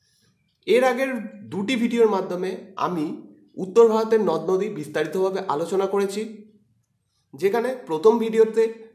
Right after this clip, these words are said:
আমরা দেখেছিলাম সিন্ধু নদীতন্ত্র এবং ব্রহ্মপুত্র নদীতন্ত্র সম্পর্কে, এবং দ্বিতীয় ভিডি-, ভিডিওতে আমরা দেখেছিলাম গঙ্গা নদীতন্ত্র সম্পর্কে।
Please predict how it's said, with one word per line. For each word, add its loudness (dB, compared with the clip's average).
আমরা -2
দেখেছিলাম 0
সিন্ধু -2
নদীতন্ত্র 4
এবং -2
ব্রহ্মপুত্র 2
নদীতন্ত্র 4
সম্পর্কে, -2
এবং -2
দ্বিতীয় 0
ভিডি-, -4
ভিডিওতে 2
আমরা 0
দেখেছিলাম -2
গঙ্গা 2
নদীতন্ত্র 0
সম্পর্কে। -6